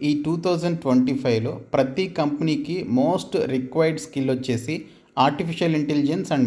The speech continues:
machine learning అండి. So, ఈ artificial intelligence and machine learningకి సంబంధించినటువంటి స్కిల్స్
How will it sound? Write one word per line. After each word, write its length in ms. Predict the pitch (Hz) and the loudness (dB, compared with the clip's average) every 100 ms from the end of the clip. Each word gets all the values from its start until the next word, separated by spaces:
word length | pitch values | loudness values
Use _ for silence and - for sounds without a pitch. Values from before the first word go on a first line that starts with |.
| 117 | 2
machine 280 | 117 131 123 | 0 2 2
learning 240 | 113 110 107 | 2 0 -2
అండి. 180 | 107 120 190 - - - | -4 -4 -6 -14 -20 -2
So, 40 | 190 175 | 2 4
ఈ 40 | 143 | 4
artificial 420 | 165 196 - 196 175 | 4 0 2 2 2
intelligence 480 | 165 175 165 165 165 | -2 -2 0 0 0
and 100 | 156 123 | 2 2
machine 260 | 123 165 160 | 2 0 0
learningకి 320 | 151 143 151 151 | -2 -2 -6 -4
సంబంధించినటువంటి 800 | 143 139 139 135 139 135 131 127 | 0 4 4 4 0 0 -2 -2
స్కిల్స్ 320 | - 131 135 | -2 -4 -2